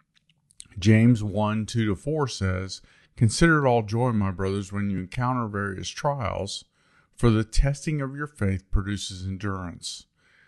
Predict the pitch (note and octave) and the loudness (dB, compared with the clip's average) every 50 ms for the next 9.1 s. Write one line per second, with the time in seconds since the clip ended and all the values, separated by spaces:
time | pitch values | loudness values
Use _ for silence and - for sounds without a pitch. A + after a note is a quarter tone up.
0 | _ _ _ - G#2 G2+ G#2 G2+ G#2 G#2 G#2+ G#2+ G#2+ G2 G2+ G#2 G2+ G2+ - G#2+ | _ _ _ 0 2 4 4 4 2 2 0 -2 -4 -6 -6 -6 -8 -8 -6 -6
1 | G#2+ G2 G2 - - - A#2 A2 G#2+ A#2+ A#2+ - - B2 B2 A#2+ D3 F3+ G#3 - | -8 -8 -10 -12 -10 -6 -6 -6 -4 -4 -8 -8 -8 -8 -2 2 2 4 2 2
2 | - _ - G#2+ G#2+ G#2+ G#2 G2+ G#2 G2+ G2+ G2+ G2+ G2 - - C#3 A2+ - - | -6 _ -12 -10 -6 -2 0 0 0 0 -2 -4 -6 -2 4 4 4 4 4 -4
3 | D#3 C#3+ - C3+ C3+ C3+ - D3+ C#3+ - - G2+ G2 G#2 F#2+ - - F2+ F#2+ G2+ | -6 -6 -6 -8 -6 -4 -2 -4 -4 -2 -2 0 0 0 0 -4 -6 -6 -4 -4
4 | G2+ - - A2 G#2 G2+ G2+ G#2+ A2+ A2+ - - F2 - F2+ F2 _ _ _ _ | -4 -6 -4 -2 -2 -2 -2 -2 -4 -8 -8 -10 -12 -12 -12 -16 _ _ _ _
5 | _ _ _ _ _ _ _ _ _ _ _ _ _ _ - - _ _ _ _ | _ _ _ _ _ _ _ _ _ _ _ _ _ _ -20 -20 _ _ _ _
6 | _ _ _ _ _ _ _ _ _ - A2+ A#2 C#3 E3+ F#3 F#3 - - - - | _ _ _ _ _ _ _ _ _ 0 6 8 8 8 8 6 4 0 -2 0
7 | - D#3+ D#3 D3+ - - - A#2 G#2+ G2+ G#2+ A2+ B2 B2 A#2 G2+ G2 G#2 G#2 F#2+ | 0 0 0 0 -2 -6 -8 -8 -8 -6 0 2 2 4 2 2 0 0 -2 -2
8 | - - - - - A#2 G#2+ G2+ G2+ F#2+ - - - - G#2 G2 F#2 F#2 - - | -4 -8 -10 -4 -2 0 2 2 0 0 -2 -8 -12 -8 -8 -8 -8 -8 -10 -14
9 | - - | -18 -20